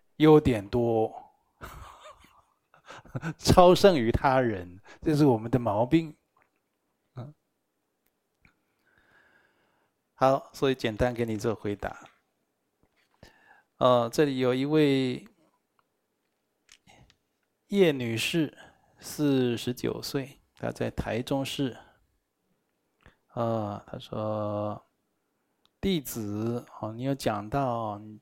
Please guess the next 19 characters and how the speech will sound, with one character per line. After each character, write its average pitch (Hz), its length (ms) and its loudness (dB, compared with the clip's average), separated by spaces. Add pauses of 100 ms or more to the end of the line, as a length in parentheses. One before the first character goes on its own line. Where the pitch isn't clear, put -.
跟 120 520 -8
父 123 200 -6
亲 117 400 -12
啊， 113 420 -6 (800)
哦， 113 260 -6
他 113 240 -4
就 110 200 -6
是 - 220 -10
有 104 240 -4
在 107 440 -4
道 123 240 -4
场 95 540 -10
做 113 220 -4
一 104 100 -8
些 107 200 -10
功 120 220 -10
德 101 140 -8
善 110 320 -10
事， 113 480 -12